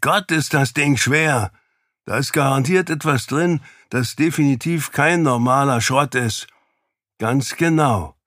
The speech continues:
sagte Dave. „Und wie ist die hier hingekommen? Das wüsste ich gern.“ Er rieb sich nervös die Hände, eine alte Gewohnheit. „Fast so, als wäre sie hier für jemanden abgestellt worden.“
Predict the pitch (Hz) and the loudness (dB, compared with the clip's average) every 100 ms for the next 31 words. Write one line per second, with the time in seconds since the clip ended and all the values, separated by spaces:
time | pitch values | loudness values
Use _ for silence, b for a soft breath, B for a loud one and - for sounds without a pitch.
0 | B B - 98 107 98 95 85 - _ | B B -8 -6 -6 -6 -4 -6 -10 _
1 | _ _ _ _ _ _ _ 82 87 139 | _ _ _ _ _ _ _ -6 -2 0
2 | 135 - 147 127 131 135 196 180 139 110 | 0 0 2 2 2 2 2 0 0 0
3 | 92 90 - _ _ B B 139 151 139 | -2 -6 -16 _ _ B B -4 -2 0
4 | 165 - 120 98 120 101 101 80 _ _ | 0 0 -2 0 -2 -2 -2 -4 _ _
5 | _ _ _ _ _ _ - 107 147 - | _ _ _ _ _ _ -4 0 0 -2
6 | 151 117 107 104 131 143 120 98 113 123 | -4 -2 0 0 -2 -2 -4 -2 0 0
7 | 104 85 - - 90 - 107 110 98 95 | 0 -4 -10 -10 -8 -6 -6 -4 -4 -4
8 | 98 113 101 82 - _ _ _ _ _ | -2 -2 -2 -6 -10 _ _ _ _ _
9 | _ _ _ _ _ - 120 127 - 120 | _ _ _ _ _ -2 -2 -2 -4 -2
10 | 147 175 160 110 143 165 160 151 175 - | 2 2 0 -2 0 0 0 2 0 2
11 | 156 127 156 160 160 175 160 156 - 127 | 2 4 2 0 -2 -4 -4 -4 -2 -2
12 | - 113 107 110 110 107 98 | 0 -2 -2 -2 0 0 0